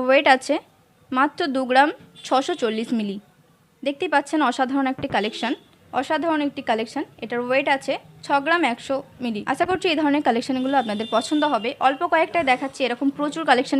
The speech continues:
কিন্তু অ্যাভেলেবেল রয়েছে আমাদের শপে। এই লং সীতাহারটা দেখুন, অসাধারণ একটি কালেকশন। আশা করছি এই ধরনের কালেকশনগুলো আপনাদের পছন্দ হবে। এটার ওয়েট আছে মাত্র এগারো গ্রাম একশো কুড়ি মিলি। এগারো গ্রাম একশো কুড়ি মিলির মধ্যে আপনারা এই লং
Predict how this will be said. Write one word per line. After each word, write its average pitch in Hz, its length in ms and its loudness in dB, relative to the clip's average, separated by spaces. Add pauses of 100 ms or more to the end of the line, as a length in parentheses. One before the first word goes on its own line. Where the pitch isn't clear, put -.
কিন্তু 269 200 0 (100)
অ্যাভেলেবেল 226 480 0
রয়েছে 208 200 -4 (120)
আমাদের 208 280 -2
শপে। 190 220 -2 (460)
এই 320 140 4
লং 311 100 8 (120)
সীতাহারটা 262 560 2
দেখুন, 247 200 0 (540)
অসাধারণ 320 500 0
একটি 294 140 -4 (120)
কালেকশন। 233 400 -2 (560)
আশা 330 180 -4
করছি 330 240 -4
এই 269 100 0
ধরনের 269 280 -2
কালেকশনগুলো 262 540 -2 (120)
আপনাদের 226 380 -6
পছন্দ 226 300 -6 (100)
হবে। 190 160 -8 (120)
এটার 277 240 4
ওয়েট 285 340 6
আছে 285 200 2 (220)
মাত্র 277 280 0 (260)
এগারো 269 260 4
গ্রাম 294 160 2 (120)
একশো 247 260 -4
কুড়ি 220 220 -4
মিলি। 202 180 -6 (160)
এগারো 285 260 4
গ্রাম 330 180 6 (120)
একশো 294 220 -2
কুড়ি 269 200 0
মিলির 285 260 4
মধ্যে 277 260 4
আপনারা 233 280 2
এই 240 120 4
লং 262 100 8